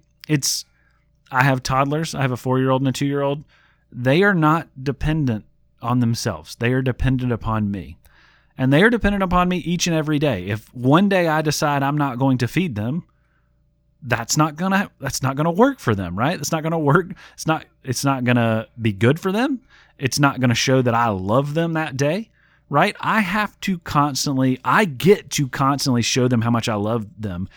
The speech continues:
by caring for them uniquely each given day, right? And one day my daughter may wake up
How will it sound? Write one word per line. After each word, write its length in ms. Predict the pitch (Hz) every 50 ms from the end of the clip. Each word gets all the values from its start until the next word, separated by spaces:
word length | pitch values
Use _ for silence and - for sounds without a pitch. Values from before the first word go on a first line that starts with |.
| - - - -
by 140 | - 113 107
caring 540 | - _ - - - 165 185 202 196 165 131
for 180 | - 117 110
them 400 | 98 101 98 95 95 92 95 92 - - - _ -
uniquely 760 | 127 127 135 127 127 139 170 - - 117 98 92 90 92 - _ _ _ _ _ _ _ _ -
each 240 | 147 156 147 -
given 260 | - 139 131 123 117 110
day, 260 | 120 110 85 80 90 104 - _ _ _ _ _ _ -
right? 180 | 135 147 147
And 160 | 147 143 139
one 140 | 127 135 147
day 160 | 147 147 143
my 160 | 143 139 131 131
daughter 320 | 123 131 127 127 135 127
may 120 | 131 127
wake 280 | 123 123 123 127 120 135
up 200 | 127 123 123 -